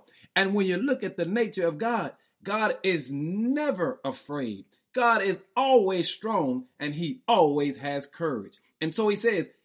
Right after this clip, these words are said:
"If you are going to represent me, you have to recognize this is not a suggestion. It's a command. Whatever comes your way, you be strong. You have great courage and be not afraid." You wanna know why?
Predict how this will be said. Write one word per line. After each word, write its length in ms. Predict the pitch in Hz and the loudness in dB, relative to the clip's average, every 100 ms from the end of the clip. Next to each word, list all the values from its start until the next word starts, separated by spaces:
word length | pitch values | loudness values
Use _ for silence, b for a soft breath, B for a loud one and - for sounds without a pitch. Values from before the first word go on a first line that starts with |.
| - | 0
"If 200 | 185 156 | 0 2
you 160 | 320 | 2
are 80 | 262 | 4
going 200 | 214 233 | 4 4
to 100 | 180 | 2
represent 580 | 190 233 180 165 196 135 | -2 -2 -4 -4 -2 0
me, 380 | 202 269 135 - _ _ | 2 2 0 -10 _ _
you 280 | - 254 269 | 2 4 4
have 280 | 170 226 202 | 2 -2 0
to 120 | 175 | 0
recognize 680 | 175 247 220 180 180 160 147 _ _ | 0 0 -2 -2 -2 -2 -6 _ _
this 280 | - 330 254 | 0 2 2
is 180 | 240 185 | 0 -4
not 240 | 247 233 | -2 -2
a 60 | 220 | -2
suggestion. 680 | 220 185 240 254 - 143 110 _ _ - | -4 -2 0 0 0 -8 -8 _ _ 2
It's 200 | 254 220 | 4 4
a 100 | 202 | 0
command. 640 | 247 240 277 254 127 98 _ _ | 0 2 2 2 0 -8 _ _
Whatever 580 | 240 - - 302 233 220 | 0 0 -2 -2 0 0
comes 400 | 226 240 220 185 | 0 0 0 2
your 160 | 226 | 2
way, 400 | 214 247 185 110 _ _ _ | 4 2 2 -2 _ _ _
you 260 | 220 523 262 | -2 2 4
be 220 | 196 262 | 4 4
strong. 640 | - - 277 226 147 104 - _ - | 4 0 2 2 2 -4 -14 _ -2
You 200 | 302 269 | 4 6
have 380 | 254 233 175 | 6 4 2
great 320 | 160 262 240 - | 4 4 4 0
courage 520 | 262 247 165 127 - _ _ | 2 4 2 -2 -6 _ _
and 260 | 170 151 123 | 0 0 2
be 200 | 233 180 | 0 2
not 240 | 175 151 | -2 -2
afraid." 540 | 147 - 170 135 98 - _ | -6 0 2 2 -4 -12 _
You 100 | 294 | 4
wanna 220 | 254 247 | 6 6
know 140 | 247 240 | 6 4
why? 360 | 247 254 254 | 6 2 0